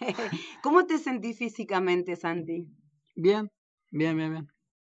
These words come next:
Speaker 2: Eh, estoy, nada, con el, con los trabajos del gimnasio y los entrenamientos,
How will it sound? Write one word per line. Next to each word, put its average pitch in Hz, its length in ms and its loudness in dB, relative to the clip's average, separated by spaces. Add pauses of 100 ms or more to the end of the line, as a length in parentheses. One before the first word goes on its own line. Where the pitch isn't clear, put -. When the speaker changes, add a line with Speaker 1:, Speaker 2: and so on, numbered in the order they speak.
(280)
Speaker 2:
Eh, 127 360 -4
estoy, 135 640 0 (640)
nada, 156 280 4
con 135 100 -4
el, 143 260 -4
con 139 260 -4
los 127 100 -6
trabajos 151 260 0
del 165 100 0
gimnasio 151 680 0
y 127 340 -6
los 123 160 -8
entrenamientos, 139 840 0